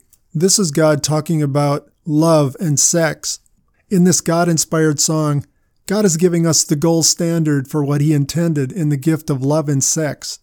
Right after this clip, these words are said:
in an exclusive covenantal relationship. Love and sex,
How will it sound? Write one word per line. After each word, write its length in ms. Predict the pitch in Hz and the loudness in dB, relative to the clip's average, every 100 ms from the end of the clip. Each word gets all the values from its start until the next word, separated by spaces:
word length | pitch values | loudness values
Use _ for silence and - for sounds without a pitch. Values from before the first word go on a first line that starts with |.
| - | -8
in 160 | 151 143 | -2 0
an 100 | 139 | 0
exclusive 960 | 135 - - 170 175 - 147 131 - | -2 -4 -2 2 2 0 -2 -4 -8
covenantal 720 | - 165 156 147 147 147 143 | -6 -4 -2 0 -2 -2 -4
relationship. 800 | 135 135 143 135 143 - 143 127 _ _ _ _ _ | -2 -2 -2 -2 -2 -2 -4 -6 _ _ _ _ _
Love 280 | 151 160 156 | -2 -2 0
and 160 | 175 151 | 0 2
sex, 560 | 185 160 147 - - | 2 0 0 -4 -6